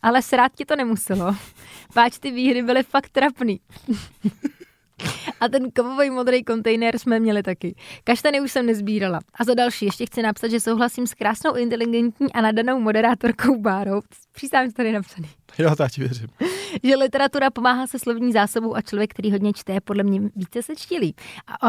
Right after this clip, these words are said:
Speaker 1: a sleduji to už dlouho a Michal se opravdu směje vlastním vtipům.
Speaker 2: <laughs>
Speaker 1: Dávám si na to pozor a fakt to dělá, ale je to vtipný.
Speaker 2: Jo,
Speaker 1: A ještě
Speaker 2: jo.
Speaker 1: dotaz,
Speaker 2: Ano.
Speaker 1: to je na tebe.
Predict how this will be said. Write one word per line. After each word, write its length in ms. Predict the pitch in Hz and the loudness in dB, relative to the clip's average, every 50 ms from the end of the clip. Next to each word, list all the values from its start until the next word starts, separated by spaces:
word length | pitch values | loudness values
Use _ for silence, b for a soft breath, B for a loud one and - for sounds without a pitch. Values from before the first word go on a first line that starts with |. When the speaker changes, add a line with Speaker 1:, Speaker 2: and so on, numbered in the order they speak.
| 226 214 | 4 4
Speaker 1:
a 60 | 202 | 2
sleduji 320 | - - 247 247 262 277 | 2 0 0 0 2 0
to 100 | - 254 | 0 0
už 120 | 254 233 226 | 0 0 0
dlouho 280 | 233 226 247 247 - | 2 2 2 2 0
a 40 | - | 0
Michal 260 | 220 233 - 247 240 | -2 -2 -2 -2 -2
se 120 | 226 208 - | -2 -4 -6
opravdu 260 | 196 202 208 208 214 | -6 -6 -6 -6 -6
směje 260 | - - 220 208 208 | -6 -6 -6 -4 -2
vlastním 320 | 196 208 208 - - 196 190 | -2 -4 -4 -4 -4 -6 -6
vtipům. 460 | - - 202 - 202 214 214 214 226 208 | -6 0 2 4 6 8 8 6 6 4
Speaker 2:
<laughs> 60 | - | 6
Speaker 1:
Dávám 340 | 226 254 254 254 247 247 262 | 6 6 6 6 4 4 2
si 140 | 185 - 262 | 2 2 2
na 100 | 262 262 | 2 2
to 100 | 269 247 | 2 2
pozor 360 | 190 254 254 254 254 262 254 156 196 | 2 2 2 4 4 2 2 2 2
a 80 | 269 | 0
fakt 240 | - - 262 247 - | 2 2 0 0 2
to 100 | - 247 | 0 0
dělá, 320 | 226 233 233 226 233 233 | 2 2 4 6 6 4
ale 240 | 233 - 233 233 226 | 4 2 2 0 0
je 80 | 220 214 | 0 0
to 120 | 202 233 | 0 -2
vtipný. 460 | 214 - - 220 - - 202 185 180 - B B B B 190 B B | -2 -2 -4 -6 -2 0 0 0 0 -2 B B B B -20 B B
Speaker 2:
Jo, 80 | 196 208 | 0 2
Speaker 1:
A 60 | 254 | 4
ještě 300 | 269 320 330 - - 381 | 4 4 2 0 0 2
Speaker 2:
jo. 40 | 320 | 2
Speaker 1:
dotaz, 640 | 285 240 - 208 202 214 320 440 - - - - - - | 2 2 2 0 0 2 0 0 0 -6 -12 -14 -4 0
Speaker 2:
Ano. 200 | 135 127 - 220 | 2 2 2 2
Speaker 1:
to 40 | |
je 60 | 214 202 | 0 0
na 80 | 190 | 0
tebe. 260 | - 220 214 240 277 | -2 -2 0 0 0